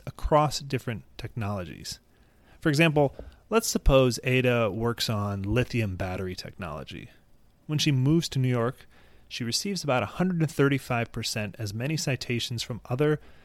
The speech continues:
lithium battery inventors who are located in Ames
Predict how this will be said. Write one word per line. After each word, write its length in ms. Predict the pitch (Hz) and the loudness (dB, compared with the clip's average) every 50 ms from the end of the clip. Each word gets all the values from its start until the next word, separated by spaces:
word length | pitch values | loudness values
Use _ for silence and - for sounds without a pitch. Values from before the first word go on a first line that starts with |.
| - - - - | -20 -14 -6 -4
lithium 400 | 117 117 - 139 135 123 120 107 | -4 -4 -2 -2 -2 -2 -2 -2
battery 380 | 110 104 107 113 117 113 113 | -2 0 0 0 0 -2 -2
inventors 500 | - 107 104 117 110 104 - 110 110 - - - | -2 -4 -4 -4 -4 -4 -4 -6 -6 -6 -10 -6
who 160 | - 135 123 117 | -2 0 0 2
are 100 | 110 110 | 2 0
located 440 | 110 117 - - 117 104 107 95 | -2 -2 -2 -4 -4 -4 -4 -6
in 100 | 95 104 - - | -8 -8 -6 -2
Ames 520 | 180 196 202 160 120 110 107 113 - - | 0 2 4 4 2 2 0 -4 -6 -12